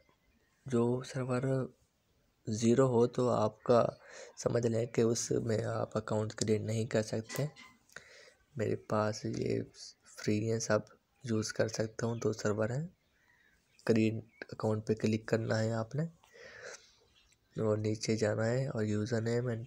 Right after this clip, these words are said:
password देना है आपने। आपने कोई सा भी random सा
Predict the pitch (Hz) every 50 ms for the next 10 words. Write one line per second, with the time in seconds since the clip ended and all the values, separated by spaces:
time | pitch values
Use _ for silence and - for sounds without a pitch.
0 | - - 107 101 101 - - 110 107 107 113 - _ - - - - - - 113
1 | 107 104 110 110 113 113 113 104 104 107 - - 123 147 165 175 - - - -
2 | _ _ _ - - - - - - - - - - - - - - - - 107
3 | 101 - 113 107 107 107 - - 113 110 113 - - 113 110 - 120 113 113 117
4 | 113 113 113 110 107 107 107 110 110 110 110 - - 117 113